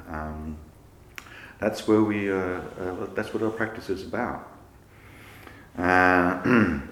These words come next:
<clears throat> so today I'm gonna talk about, um, I'll, I'll spend a few, uh, minutes talking about the practice principles, 'cause just to confuse you guys a little bit more, I've I've introduced a,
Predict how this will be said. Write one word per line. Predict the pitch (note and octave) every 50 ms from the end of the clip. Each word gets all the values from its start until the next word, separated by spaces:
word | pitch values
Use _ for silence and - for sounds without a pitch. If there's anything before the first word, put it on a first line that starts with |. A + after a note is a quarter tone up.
| - - -
<clears throat> | - - - -
so | - - A2+
today | F2+ A2 A2 C3+ D3+
I'm | F3+ F3+ D#3+
gonna | C#3+ B2+ A2+
talk | - - - A#2+ G#2+ G#2+
about, | G#2 - G#2 G2 F#2+ F#2 F2+ F2 F2 F2 - - - - -
um, | F#2 F2 F2 F2 F2 E2+ E2+ E2+ E2+ E2+
I'll, | - F#2+ G2 A2+ G#2 F#2+ F#2 F#2+ G2
I'll | F#2+ F2+
spend | - - - B2 A2+ G#2
a | F#2+
few, | - - - C3 C3+ C3 B2+ B2 - - - -
uh, | F2
minutes | E2 E2 - D#2+ E2 E2 D#2+ E2 D#2+ - -
talking | - - E2+ E2+ - - D#2+ D#2+ D#2
about | D2+ - D#2+ D#2 D#2 D#2 D#2 - - -
the | D#2+ D2+
practice | D2 - - - E2 - - - D#2 -
principles, | - - - D#2+ - - - - - E2+ E2 - -
'cause | - - E2+ D#2 - - - - - - - - - - - - -
just | - G#2 - -
to | F#2
confuse | - - F#2 E2+ E2+ - F2+ F#2 F2+ F2 -
you | F2+
guys | F2+ - E2+ E2+ E2+ -
a | D2+
little | - E2
bit | D#2+ E2+ E2+ E2 E2
more, | E2 E2 E2 E2+ E2
I've | D#2+ E2 - - - - - - - - - -
I've | - E2 D#2+ F2
introduced | F2 F2+ F2+ - - F#2 E2+ - - -
a, | E2+ E2+ D#2+ D#2+ D#2+ D#2+